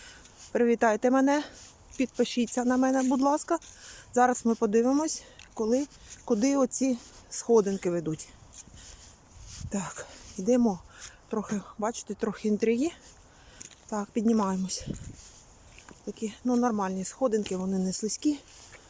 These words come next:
Добрі такі. Бачимо, тут таке щось посаджене, квіточки, хтось за цим доглядає. Навіть є, бачите,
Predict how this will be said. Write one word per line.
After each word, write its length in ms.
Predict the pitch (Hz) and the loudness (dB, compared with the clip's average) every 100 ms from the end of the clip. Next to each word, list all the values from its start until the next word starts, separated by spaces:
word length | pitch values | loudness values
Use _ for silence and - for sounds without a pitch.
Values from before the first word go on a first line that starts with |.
| - - - - - - - - - - - | -18 -18 -18 -20 -20 -20 -20 -20 -20 -20 -12
Добрі 300 | 202 202 190 | -4 -4 -4
такі. 320 | - 208 240 - - - - - - - - - - - - | -8 -8 -8 -8 -20 -20 -20 -20 -20 -20 -20 -20 -20 -20 -10
Бачимо, 400 | 214 220 220 214 - - | -8 -8 -10 -12 -14 -16
тут 260 | 214 - - - - - - - - - - | -16 -16 -20 -20 -20 -20 -20 -20 -20 -20 -20
таке 240 | 220 - | -18 -16
щось 200 | - 208 | -18 -18
посаджене, 600 | - 202 233 269 285 285 269 - - - - | -16 -10 -6 -6 -6 -10 -12 -20 -20 -20 -12
квіточки, 540 | 220 226 - 269 - 240 - | -6 -4 -4 -8 -8 -10 -10
хтось 220 | - 220 | -4 -4
за 80 | 202 | -4
цим 240 | - 214 | -6 -6
доглядає. 680 | 196 196 196 175 196 240 269 - - - - - - - - | -2 -2 -2 -4 -2 -2 -4 -6 -18 -20 -20 -20 -20 -20 -12
Навіть 400 | 202 202 202 - | -6 -4 -4 -4
є, 120 | 202 190 | -2 -2
бачите, 440 | 190 214 - 208 | -4 -6 -6 -8